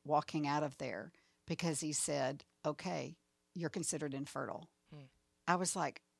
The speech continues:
Speaker 1: "At a year? I mean, a
Speaker 2: Yeah.
Speaker 1: twelve months of trying?
Speaker 2: Yeah.
Speaker 1: You're, you're," and it was like I just had this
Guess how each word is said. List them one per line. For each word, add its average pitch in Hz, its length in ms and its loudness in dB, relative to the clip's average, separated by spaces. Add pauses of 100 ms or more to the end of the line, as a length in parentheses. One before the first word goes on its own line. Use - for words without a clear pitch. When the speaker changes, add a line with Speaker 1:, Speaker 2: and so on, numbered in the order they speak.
(160)
Speaker 1:
"At 196 120 2
a 202 60 4
year? 170 300 2
I - 60 -2
mean, 196 200 0 (140)
a 185 60 -2
Speaker 2:
Yeah. 156 160 2
Speaker 1:
twelve 202 340 6
months 220 220 0
of 202 80 -6
trying? 208 420 2
Speaker 2:
Yeah. 233 140 2
Speaker 1:
You're, 185 180 4 (160)
you're," 196 360 4 (320)
and 208 100 8
it 202 80 0
was 180 160 4
like 202 580 -2 (640)
I 208 100 2
just 208 240 2
had 185 280 4
this 147 420 4